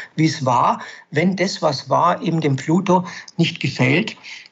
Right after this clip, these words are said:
Und dann gibt der Saturn auch, äh, nicht mehr sein Ja dazu, dass das alles so weiter bestehen darf. Das heißt, er zieht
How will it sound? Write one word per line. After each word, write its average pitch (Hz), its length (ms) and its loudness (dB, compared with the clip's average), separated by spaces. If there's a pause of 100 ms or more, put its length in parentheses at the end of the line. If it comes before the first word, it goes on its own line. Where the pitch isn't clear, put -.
Und 151 200 2
dann 160 160 2
gibt 180 280 -2
der 165 120 4
Saturn 175 680 0
auch, 170 360 0
äh, 165 180 -2
nicht 175 340 -2
mehr 165 160 4
sein 151 340 0
Ja 139 320 4
dazu, 180 380 -4
dass 170 180 -6
das - 160 -10
alles 175 280 -4
so 151 120 0
weiter 160 260 0
bestehen 165 460 0
darf. 143 360 0
Das 139 200 -10
heißt, 143 240 -2
er 151 80 -4
zieht 175 320 0